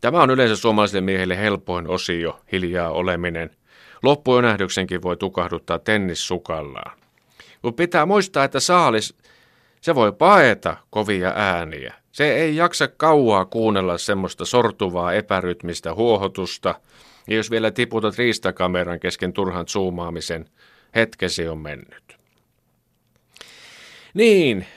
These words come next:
ennen oli ketun turkit seinällä rivissä, nyt kaikki mahtuu pienempään tilaan. Siinäkin vaiheessa, kun sinä olet jo pehmeä, sinulla on kuitenkin kova levy. Edullisen riistakameran mahdollistama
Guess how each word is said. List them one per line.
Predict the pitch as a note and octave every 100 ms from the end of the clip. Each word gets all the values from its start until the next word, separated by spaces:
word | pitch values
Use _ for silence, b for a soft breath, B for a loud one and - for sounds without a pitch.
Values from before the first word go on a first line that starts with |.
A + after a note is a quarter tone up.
| B B B
ennen | F3 G3+ F3+
oli | F3+ F3
ketun | F3 F#3+ F#3+ E3 C3
turkit | D#3 D#3 C3 A2 A2+ -
seinällä | B2 A#2 A#2 A2 G#2
rivissä, | G#2+ A2+ A2 G#2 - G#2 - B
nyt | A2 C#3+ - -
kaikki | C3+ B2 - G#2+
mahtuu | G2+ F#2+ - F#2+ F2
pienempään | C3 C#3+ A#2+ G#2+ F#2+ F#2 F2+ E2+ D#2+
tilaan. | F2 D#2+ C#2 A1+ - _ _ b b b
Siinäkin | - C#3 C3+ C3+
vaiheessa, | B2+ B2+ A#2 G#2+ A2+
kun | G#2+
sinä | G#2 B2+ A2+ F#2+
olet | F2+ E2+
jo | E2
pehmeä, | - F#2+ F2+ F2+ E2+ E2+ E2 _ _ _ _
sinulla | A#2 A2 G2 F#2
on |
kuitenkin | - G#2+ G2 F2+ D#2+ F2 D#2+ _
kova | - G2+ F#2+ F2 E2
levy. | E2+ D#2 C#2 G1+ _ _ _ _ _ _ _ b b b
Edullisen | B2+ C3+ B2+ A#2 A#2 G#2+
riistakameran | A2+ G#2 - F#2+ F#2+ F#2 F2+ F2
mahdollistama | F2+ F2 F2 E2+ D#2+ - E2 D#2+